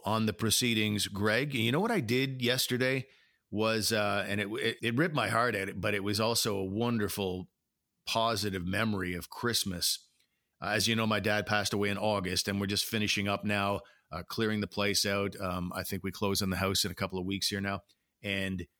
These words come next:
underneath the, the basement stairs, in this sort of little sleeve that was installed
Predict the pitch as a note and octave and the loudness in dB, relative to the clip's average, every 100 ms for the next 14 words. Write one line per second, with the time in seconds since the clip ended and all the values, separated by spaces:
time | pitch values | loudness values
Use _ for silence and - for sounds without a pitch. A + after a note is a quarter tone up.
0 | _ _ _ B2 E3 F#3+ E3+ - B2 F3+ | _ _ _ -2 0 2 0 0 -4 -4
1 | A2 F#2 A2 B2+ - G#2+ - - B2 A#2 | -2 0 0 0 0 2 2 0 0 0
2 | F#2 F2+ G2 G2 - D#3+ D#3 G#2 A#2+ G#2 | 0 0 0 0 2 0 0 0 0 2
3 | - - G#2 B2 B2+ A2 G#2 G2 F#2 - | 2 2 0 0 -2 -2 -2 -2 -2 -2
4 | - _ _ _ _ - G#2+ F#2+ - A#2 | -4 _ _ _ _ -6 0 0 2 0
5 | A#2 A2 G2+ | 0 0 -2